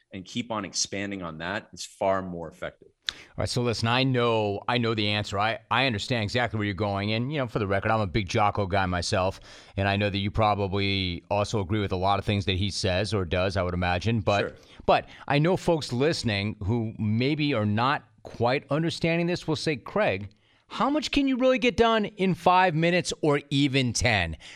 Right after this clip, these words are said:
Speaker 2: How would you respond to that?
Speaker 1: That's a great question. And, and there's two ways I'll answer this because, you know, when I was a personal trainer twenty years ago, this was before the days of, like, real, you know, before, uh, high intensity training was really popular and everybody thought you had to go to the gym for ninety minutes.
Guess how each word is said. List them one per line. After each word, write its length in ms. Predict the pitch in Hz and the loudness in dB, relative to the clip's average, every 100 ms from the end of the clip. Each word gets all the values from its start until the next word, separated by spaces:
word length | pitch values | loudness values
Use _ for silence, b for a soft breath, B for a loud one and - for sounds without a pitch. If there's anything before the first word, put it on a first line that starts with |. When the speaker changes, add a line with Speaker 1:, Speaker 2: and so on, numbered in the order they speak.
| B | B
Speaker 2:
How 180 | - 160 | 2 4
would 180 | 180 | 4
you 60 | 180 | 2
respond 420 | 151 - 135 127 | 0 2 2 2
to 60 | 113 | 2
that? 240 | 104 92 - _ _ _ _ _ _ _ | 0 0 -6 _ _ _ _ _ _ _
Speaker 1:
That's 140 | 127 135 | -4 -4
a 60 | |
great 280 | 107 120 123 | 0 0 0
question. 480 | - 110 101 95 85 | 0 0 0 -4 -8
And, 180 | 98 113 | -10 -10
and 120 | 107 | -8
there's 140 | 101 | -8
two 140 | - 160 | -4 0
ways 240 | 135 131 | 0 0
I'll 140 | 107 | -2
answer 320 | 101 107 104 82 | -2 -4 -6 -8
this 180 | 87 | -10
because, 320 | - 95 101 - | -8 -6 -6 -4
you 60 | 110 | -4
know, 140 | 98 - | -4 -4
when 160 | 117 131 | 0 2
I 60 | |
was 140 | 165 165 | 2 0
a 40 | |
personal 400 | - 147 - 120 | 0 0 0 -4
trainer 640 | - - 220 240 95 95 - b b b b | -4 -4 -2 0 -2 -2 -8 b b b b
twenty 260 | - 151 160 | -2 2 4
years 380 | 123 127 160 147 | 4 4 2 0
ago, 260 | 101 95 | 0 -2
this 180 | 95 123 | 0 -2
was 140 | 156 - | -4 -6
before 500 | 123 - 123 131 127 | -10 -6 -2 0 0
the 80 | |
days 440 | 104 110 104 107 104 | -2 -2 -2 -2 -4
of, 120 | 90 | -6
like, 160 | 98 90 | -8 -4
real, 500 | 104 113 110 104 - _ | 2 4 4 2 -4 _
you 100 | 127 | -4
know, 60 | 98 | -4
before, 540 | - 117 175 160 - - - | -4 0 2 2 0 -12 -2
uh, 120 | 113 | -2
high 200 | 98 143 | 0 0
intensity 440 | 123 110 127 - 95 | -2 -2 -4 -6 -8
training 320 | - 120 110 | -6 -4 -4
was 140 | 98 | -6
really 160 | 107 95 | -8 -6
popular 440 | - 170 - 104 | -2 -2 0 -2
and 100 | 95 | 0
everybody 240 | 131 131 110 | 0 -2 -2
thought 220 | 135 120 | -2 -2
you 60 | |
had 100 | 110 | -2
to 60 | 95 | -4
go 60 | 98 | -6
to 60 | |
the 80 | 92 | -8
gym 240 | 87 120 | -6 -6
for 120 | 127 104 | -4 -4
ninety 300 | 98 95 90 | -2 -2 0
minutes. 420 | 135 120 - | 0 0 -2